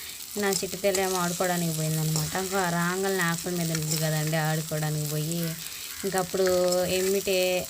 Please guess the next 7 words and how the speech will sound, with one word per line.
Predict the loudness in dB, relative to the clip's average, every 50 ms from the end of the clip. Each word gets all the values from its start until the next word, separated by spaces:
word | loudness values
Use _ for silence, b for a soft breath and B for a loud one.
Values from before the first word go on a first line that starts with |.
| -8 -10 -10 -8 -6 -4
టిఫిన్ | -4 -4 -2 -2 -2 -2 0
కానీ | -2 -2 -2 -2 -2 -2 -2 -2 -2
లేదా | 0 0 2 2 2 0
మనం | 0 0 0 0 0 0 -2 -4 -4 -6 -6 -4 -4 -2
ఉదయాన్నే | 0 0 0 0 0 2 2 2 2 2 2 0 0 0 0
ఈడ | 0 0 -2 -2 0 0
ప్యాకెట్ | 2 4 4 4 2